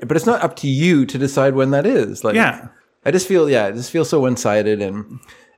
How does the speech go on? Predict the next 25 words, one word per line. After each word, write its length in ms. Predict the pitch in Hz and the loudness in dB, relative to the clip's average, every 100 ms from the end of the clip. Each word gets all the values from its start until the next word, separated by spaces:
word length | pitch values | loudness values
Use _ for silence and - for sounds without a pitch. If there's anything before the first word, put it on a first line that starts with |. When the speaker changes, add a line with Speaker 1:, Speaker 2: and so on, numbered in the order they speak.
| _ | _
Speaker 1:
and, 240 | 113 113 110 - - _ | 0 0 0 -6 -14 _
uh, 80 | 95 - _ - - - - - - _ _ - | -10 -10 _ -10 -10 -12 -16 -20 -20 _ _ 0
and 120 | 135 | 2
then 140 | 135 | 4
when 120 | 127 120 | 4 2
they 240 | 113 104 - | 0 -4 -4
start 280 | 151 143 - | 0 0 0
to, 120 | 117 | -2
like, 180 | 110 - | -2 -2
talk, 280 | 123 131 | -4 -2
like, 320 | 104 92 - - - _ _ | -2 -2 -6 -20 -20 _ _
you 100 | 120 | -2
know, 340 | 113 92 65 - _ _ _ - | 0 -2 -4 -12 _ _ _ -8
"Oh, 140 | 165 175 | -2 0
all 140 | 202 | 0
the, 120 | 170 127 - | 0 -2 -6
all 120 | 165 | -6
the 100 | 175 | -4
waitresses 460 | 147 151 143 135 113 | -2 -4 -4 -6 -2
love 160 | 117 120 | 0 0
me 120 | 104 | 0
at 40 | |
that 120 | 92 98 | 0 -2
restaurant." 520 | 98 - 50 - | -4 -6 -12 -6
Speaker 2:
<laughs> 60 | - | -4